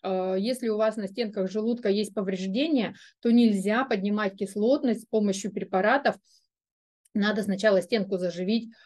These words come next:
а хеликобактер требует обязательного лечения только в трех крайних случаях.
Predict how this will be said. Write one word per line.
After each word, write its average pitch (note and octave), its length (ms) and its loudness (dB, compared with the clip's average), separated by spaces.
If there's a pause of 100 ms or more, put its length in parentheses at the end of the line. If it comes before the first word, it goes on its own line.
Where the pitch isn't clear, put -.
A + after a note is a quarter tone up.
(140)
а G3 100 -6
хеликобактер G3 800 0 (160)
требует G#3 480 2
обязательного G3+ 720 0
лечения G#3+ 520 0
только A3 340 2
в - 100 -10 (100)
трех A3+ 440 6
крайних G#3+ 480 2
случаях. A3 540 -4